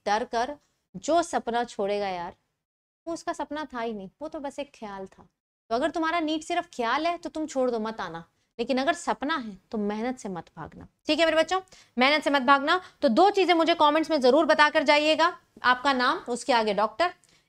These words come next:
एनसीईआरटी थ्री सिक्सटी, सब बच्चे रेडी है, and I will stay consistent। यस, I will stay consistent। और कर सकते हो बेटा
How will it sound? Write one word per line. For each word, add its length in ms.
एनसीईआरटी 480
थ्री 240
सिक्सटी, 600
सब 100
बच्चे 240
रेडी 280
है, 160
and 180
I 280
will 160
stay 260
consistent। 520
यस, 260
I 180
will 160
stay 220
consistent। 460
और 80
कर 200
सकते 320
हो 60
बेटा 260